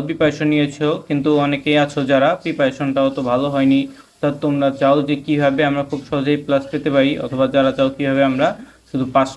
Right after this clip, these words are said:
মার্ক পেতে পারি, যে গণিত বিষয়ে কোন চ্যাপ্টারগুলো পড়লে ভালো হবে, সেই চ্যাপ্টারগুলো নিয়ে আজকে আমরা আলোচনা করার চেষ্টা করব। তো আশা করছি তোমরা ভিডিওটি না টেনে পুরো ভিডিও দেখার চেষ্টা করবে, তাহলে তোমরা একটা ক্লিয়ার ধারণা পেয়ে যাবে যে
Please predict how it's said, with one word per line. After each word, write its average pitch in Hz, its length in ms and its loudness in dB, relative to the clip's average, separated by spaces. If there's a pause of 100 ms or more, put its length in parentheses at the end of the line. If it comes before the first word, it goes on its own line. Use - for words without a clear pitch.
মার্ক 139 180 0 (240)
পেতে 151 280 0
পারি, 131 220 2 (480)
যে 127 80 0 (180)
গণিত 135 240 2 (100)
বিষয়ে 131 240 -2 (100)
কোন 156 100 0 (120)
চ্যাপ্টারগুলো 139 440 0 (120)
পড়লে 139 280 4
ভালো 127 220 2
হবে, 131 140 0 (100)
সেই 143 180 -2
চ্যাপ্টারগুলো 135 520 0
নিয়ে 131 120 0
আজকে - 180 -14
আমরা 127 140 0
আলোচনা 127 340 -4
করার 123 220 0
চেষ্টা - 240 -6
করব। 120 120 -2 (380)
তো - 60 -4 (120)
আশা 139 220 -2
করছি 143 260 -4
তোমরা 139 240 -2
ভিডিওটি 143 300 -2 (120)
না 139 60 2 (100)
টেনে 139 280 2
পুরো 147 160 0 (100)
ভিডিও 143 240 4
দেখার 135 240 0
চেষ্টা 139 260 -4
করবে, 135 260 -2
তাহলে 131 240 -2
তোমরা 131 200 0
একটা 139 140 -4 (120)
ক্লিয়ার 135 360 2
ধারণা 127 260 0 (100)
পেয়ে 151 240 0
যাবে 127 240 0
যে 135 60 -2